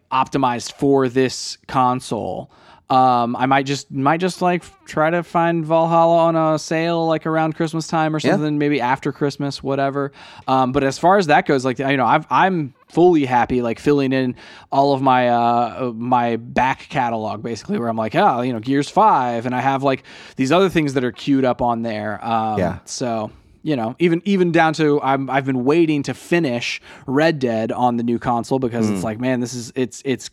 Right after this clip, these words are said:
Speaker 1: it's gorgeous, and it definitely is gorgeous.
Speaker 2: Yeah.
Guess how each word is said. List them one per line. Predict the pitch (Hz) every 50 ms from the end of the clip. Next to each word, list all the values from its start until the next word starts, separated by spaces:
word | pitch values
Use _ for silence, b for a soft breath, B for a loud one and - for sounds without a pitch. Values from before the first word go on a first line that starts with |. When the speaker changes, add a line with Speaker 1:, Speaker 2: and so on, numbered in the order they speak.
| _ _
Speaker 1:
it's | - 131 120 - - - - _ _ _ -
gorgeous, | 156 135 120 110 104 98 - - - - _ _
and | - 123 120
it | 120 104
definitely | - 131 117 - - 117 107 101
is | - - -
gorgeous. | - - - - - - - - - - _ _ _ _ _
Speaker 2:
Yeah. | 92 90 92 90